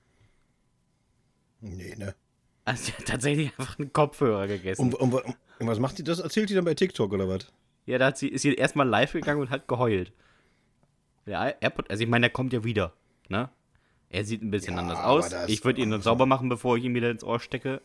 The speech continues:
Speaker 2: aber er kommt wieder.
Speaker 1: Aber das ist doch, also, wa-, was ist mit dieser Menschheit los? Also ganz ehrlich, ich mein, wenn einem sowas passiert, dann ist man ja, muss man ja sagen, man ist auch ein bisschen doof, ne? Da stell
Speaker 2: Ja.
Speaker 1: ich mich doch nicht als,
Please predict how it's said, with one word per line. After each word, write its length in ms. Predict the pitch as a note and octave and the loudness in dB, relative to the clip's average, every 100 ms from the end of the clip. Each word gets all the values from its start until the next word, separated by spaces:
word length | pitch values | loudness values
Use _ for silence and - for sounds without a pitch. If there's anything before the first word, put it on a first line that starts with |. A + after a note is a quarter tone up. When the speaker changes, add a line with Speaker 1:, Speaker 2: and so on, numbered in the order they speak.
| - | -6
Speaker 2:
aber 360 | F#2+ G2+ B2+ - _ _ | -2 -2 -4 -6 _ _
er 80 | G2+ | -10
kommt 240 | - C3+ C#3 | -2 0 0
wieder. 240 | A2+ - _ _ _ - - _ _ _ | -2 -4 _ _ _ -20 -20 _ _ _
Speaker 1:
Aber 260 | - D#2 D2 - | -20 -20 -20 -18
das 200 | F2+ F2+ | -16 -16
ist 180 | F2+ F#2+ | -16 -16
doch, 180 | E2 | -16
also, 280 | F#2 F2+ F2+ F2+ | -14 -12 -12 -12
wa-, 180 | - - _ _ _ _ _ _ _ - | -18 -20 _ _ _ _ _ _ _ -12
was 180 | G2+ C3+ | -8 -6
ist 120 | A2+ | -4
mit 180 | B2 G#2+ | -4 -4
dieser 140 | A2+ | -4
Menschheit 440 | G#2+ A#2 - G2+ - | -4 -4 -4 -4 -4
los? 340 | E2+ E2+ - _ _ _ _ - | -8 -10 -14 _ _ _ _ -12
Also 220 | G2 F#2 | -8 -4
ganz 200 | A2 A#2 | -4 -4
ehrlich, 280 | A#2+ G#2+ A2 | -6 -8 -4
ich 60 | |
mein, 180 | A2+ A2+ - _ _ - | -4 -4 -8 _ _ -6
wenn 120 | C3+ | -2
einem 140 | E3+ C#3+ | 0 0
sowas 260 | F3+ A3 | 2 0
passiert, 460 | - G3 - D3+ G#2 | 2 0 0 0 -2
dann 80 | A#2 | -4
ist 100 | C#3 | -4
man 120 | D3 | -2
ja, 80 | C#3 | -4
muss 160 | D3 F3 | -4 -4
man 100 | D3+ | -2
ja 100 | C3 | 0
sagen, 240 | B2 D3+ | 0 -2
man 100 | C#3 | -4
ist 100 | C#3+ | -6
auch 60 | C#3 | -4
ein 80 | C3+ | -4
bisschen 240 | C#3+ B2 | -4 0
doof, 380 | A#2+ G#2+ - - _ _ - | 2 0 -2 -10 _ _ -4
ne? 200 | A#2 F3+ _ _ _ _ _ - | -4 -4 _ _ _ _ _ -10
Da 100 | G2+ | -4
stell 160 | G#2 D#3+ | 2 4
Speaker 2:
Ja. 40 | |
Speaker 1:
ich 40 | F#3 | 6
mich 120 | F3+ | 4
doch 100 | D#3+ | 4
nicht 140 | E3 | 4
als, 180 | D#3 - | 2 0